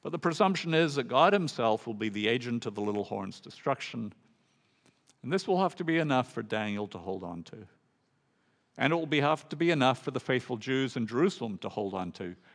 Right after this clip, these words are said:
centuries later, during that persecution by Antiochus. You see, the book of Daniel is resistance literature.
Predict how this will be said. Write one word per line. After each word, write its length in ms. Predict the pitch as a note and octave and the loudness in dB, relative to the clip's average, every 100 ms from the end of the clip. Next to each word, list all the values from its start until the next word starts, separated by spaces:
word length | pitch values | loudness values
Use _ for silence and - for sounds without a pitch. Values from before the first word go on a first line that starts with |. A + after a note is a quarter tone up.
| _ | _
centuries 560 | - D3+ D3+ - C#3+ A#2 | -6 -2 -2 0 -2 0
later, 420 | B2+ A#2+ F#2+ F#2 - - _ | 0 0 -2 -8 -12 -20 _
during 340 | - C#3+ D3+ C3 | -2 2 2 2
that 220 | A#2+ - | 0 -2
persecution 760 | A#2+ A2 A2 - G2+ - F#2+ F2+ _ _ _ | -4 -4 -6 -6 -8 -6 -8 -10 _ _ _
by 340 | G#2 G2 F#2+ - | -4 -2 -4 -8
Antiochus. 720 | F#2+ E2+ F#2+ F2+ F#2+ - G2 - - _ _ _ _ _ _ _ _ _ _ _ _ _ _ _ _ _ _ _ _ _ _ _ _ _ _ _ _ | -10 -8 -8 -10 -14 -18 -20 -20 -20 _ _ _ _ _ _ _ _ _ _ _ _ _ _ _ _ _ _ _ _ _ _ _ _ _ _ _ _
You 60 | - | -12
see, 180 | C3 E3+ | 0 0
the 80 | D3+ | 2
book 160 | F3 | 0
of 120 | D#3+ | 2
Daniel 400 | C3 C#3+ C#3+ C3+ | 4 6 6 4
is 180 | B2 A2+ | 2 0
resistance 640 | A#2 G#2 A#2 - A2+ G2+ - | -2 0 -2 -2 -8 -8 -8
literature. 540 | G2+ - F#2+ - F2 | -8 -8 -12 -12 -12